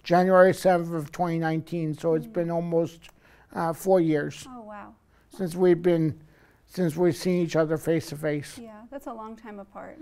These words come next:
Speaker 2: Hopefully you'll
Speaker 1: Yeah.
Speaker 2: get to see her soon.
Speaker 1: Yeah, and I've talked to my mom about maybe, um,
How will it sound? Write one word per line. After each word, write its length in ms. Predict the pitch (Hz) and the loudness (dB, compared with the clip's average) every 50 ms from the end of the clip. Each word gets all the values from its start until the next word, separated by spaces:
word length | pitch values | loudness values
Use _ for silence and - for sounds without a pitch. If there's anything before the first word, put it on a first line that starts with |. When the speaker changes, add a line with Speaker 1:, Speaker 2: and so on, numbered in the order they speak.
| 294 254 | -18 -16
Speaker 2:
Hopefully 300 | 247 262 254 - - 254 | -16 -16 -14 -12 -10 -8
you'll 100 | 240 196 | -4 0
Speaker 1:
Yeah. 260 | 175 156 147 147 147 151 | 0 0 0 0 -2 -6
Speaker 2:
get 80 | 139 | -8
to 60 | - | -10
see 120 | - - 208 | -12 -18 -20
her 160 | 208 202 196 | -20 -20 -20
soon. 440 | 202 - - - 208 202 202 220 247 _ _ _ _ _ _ _ | -20 -20 -20 -20 -20 -18 -20 -20 -20 _ _ _ _ _ _ _
Speaker 1:
Yeah, 280 | - 226 185 175 175 170 170 | -2 2 4 4 6 4 4
and 340 | 165 165 170 165 160 165 - - _ - | 2 0 0 -2 -2 -4 -8 -14 _ 2
I've 340 | - 190 190 196 175 185 - - _ _ | 6 6 6 6 4 0 -6 -16 _ _
talked 300 | - 190 202 196 170 - | 2 6 6 6 6 4
to 60 | - | 0
my 180 | 214 208 190 175 | -2 0 2 2
mom 400 | 170 175 175 180 180 185 185 180 | 2 2 2 2 2 2 0 -2
about 340 | 170 156 160 170 165 160 170 | -2 0 2 4 4 4 2
maybe, 560 | 190 185 175 175 175 170 175 170 165 143 - - - _ _ - _ _ _ _ _ - | 0 0 0 0 2 2 2 0 0 0 -4 -8 -18 _ _ -20 _ _ _ _ _ -8
um, 680 | - 185 165 160 147 151 156 151 147 147 131 120 120 | -4 0 2 4 4 4 4 2 0 0 -2 -4 -6